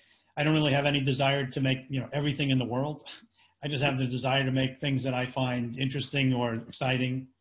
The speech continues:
or that I can get, um, a feeling that, "Gee, I'd love to see this." Um, so how best to do it? Maybe, maybe sending it to you, George, or maybe sending it to, uh, uh, to Anvi.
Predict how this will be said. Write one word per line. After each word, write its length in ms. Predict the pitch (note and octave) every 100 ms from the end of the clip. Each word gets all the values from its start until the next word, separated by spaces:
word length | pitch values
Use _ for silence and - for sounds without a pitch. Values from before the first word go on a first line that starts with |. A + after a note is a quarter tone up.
| _ _ _ _
or 80 | C3
that 100 | B2+
I 120 | B2+ C3
can 160 | C3
get, 240 | A#2+ B2 B2+ - _
um, 340 | B2 A#2 A2 G2+ _ _ _ _ -
a 60 |
feeling 380 | - D#3 C#3+ C3
that, 180 | B2 A2+
"Gee, 260 | - C#3
I'd 180 | A#2 C3
love 160 | B2+ C3
to 60 | B2+
see 180 | C#3+
this." 340 | A2+ - - - _ _ _ _ _ _ -
Um, 640 | B2+ B2+ B2+ B2 B2 B2
so 140 | - C#3+
how 240 | D3+ E3
best 200 | F3 E3+
to 60 | E3
do 180 | D#3+ F3+
it? 140 | F3 - _
Maybe, 460 | E3 G3+ G#3 F#3 -
maybe 260 | D#3+ F#3+ F#3
sending 320 | - F3+ F3
it 120 | E3+
to 80 | D#3+
you, 160 | D#3+ F3
George, 400 | F#3+ F#3+ F#3+ D#3
or 60 |
maybe 220 | D3+ D#3+
sending 320 | D#3 D#3 D3+ D3+
it 160 | D3
to, 340 | - D3+ C#3+ C#3
uh, 280 | C3+ B2+ C3 - _ _ - _ _ _ _ -
uh, 320 | C3+ C3 B2+ B2 -
to 100 | C#3+
Anvi. 440 | C#3 D3+ A#2 -